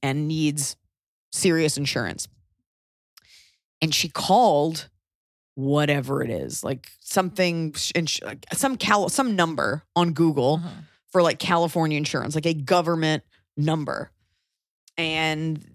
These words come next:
Speaker 1: and I wasn't really in the room for it, but they had a bad connection. So they called her back, and she put him on speaker. And this person, it was so nice. And she starts reading. She's like, "Uh, you know, I'm here at California Health, and we wanna get you the best plan."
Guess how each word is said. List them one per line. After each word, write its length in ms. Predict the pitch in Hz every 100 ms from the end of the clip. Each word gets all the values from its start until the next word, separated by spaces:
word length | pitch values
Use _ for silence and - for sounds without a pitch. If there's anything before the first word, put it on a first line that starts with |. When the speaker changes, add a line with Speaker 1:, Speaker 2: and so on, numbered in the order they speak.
| -
Speaker 1:
and 240 | 160 151
I 140 | 160 202
wasn't 300 | 208 202 160
really 200 | 180 170
in 80 |
the 80 | 160
room 220 | 175 208
for 220 | 202 208 202
it, 160 | 190 -
but 140 | 135
they 60 | 165
had 100 | 165
a 40 |
bad 240 | 151 170 165
connection. 360 | 156 151 165
So 100 | 147
they 120 | 151
called 260 | 147 - 156
her 80 | 170
back, 500 | 151 107 165 - -
and 320 | 160 156 147 156
she 80 | 160
put 140 | 165
him 80 | 160
on 80 | 175
speaker. 480 | - 131 143 190 - - - _ _
And 180 | 175 170
this 120 | 175
person, 580 | - 180 170 190 180 180
it 60 | -
was 140 | 165
so 480 | - - 175 196 208
nice. 500 | 165 120 180 - - _ _ _ _ 175
And 320 | 170 165 156
she 160 | -
starts 280 | 175 185 170
reading. 120 | 208 196
She's 140 | 170
like, 160 | 180 170
"Uh, 80 | 156 -
you 120 | 180
know, 140 | 170
I'm 100 | 165
here 240 | 165 185 180
at 80 |
California 580 | - 170 175 170 175 170
Health, 320 | 170 202 202
and 100 | 165
we 100 | 160
wanna 240 | 160 165 165
get 140 | 165
you 100 | 165
the 80 | 160
best 320 | 151 143 -
plan." 440 | - 214 208 202